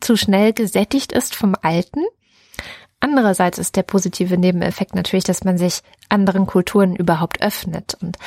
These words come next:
ähm, eine gewisse Neugierde, Wertschätzung, Begeisterungsfähigkeit auch für, für die Praxen anderer Kulturen hat.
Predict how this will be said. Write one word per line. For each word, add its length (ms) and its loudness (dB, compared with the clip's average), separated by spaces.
ähm, 400 2
eine 140 0
gewisse 840 0
Neugierde, 1000 4
Wertschätzung, 1080 0
Begeisterungsfähigkeit 1400 -2
auch 180 -4
für, 520 0
für 260 -4
die 80 -2
Praxen 460 -4
anderer 320 0
Kulturen 560 0
hat. 260 0